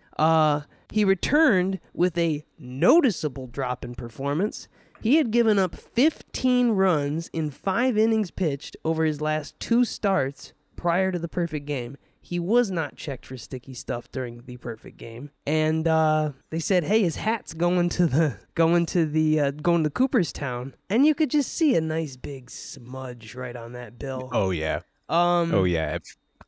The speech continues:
Speaker 2: fans for years are going to be noticing that in, in the Hall of Fame when it's on display.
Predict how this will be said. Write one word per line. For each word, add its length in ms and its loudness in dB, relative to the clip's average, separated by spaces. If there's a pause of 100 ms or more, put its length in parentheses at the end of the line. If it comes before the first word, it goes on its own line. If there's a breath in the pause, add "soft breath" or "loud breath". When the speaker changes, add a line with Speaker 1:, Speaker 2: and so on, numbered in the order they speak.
Speaker 2:
fans 320 4
for 100 0
years 500 4
are 60 0
going 220 2
to 80 0
be 100 0
noticing 460 0
that 260 -4
in, 240 -10
in 200 -6
the 100 -2
Hall 240 0
of 80 -6
Fame 260 -4
when 120 -4
it's 160 -6
on 180 -4
display. 600 -6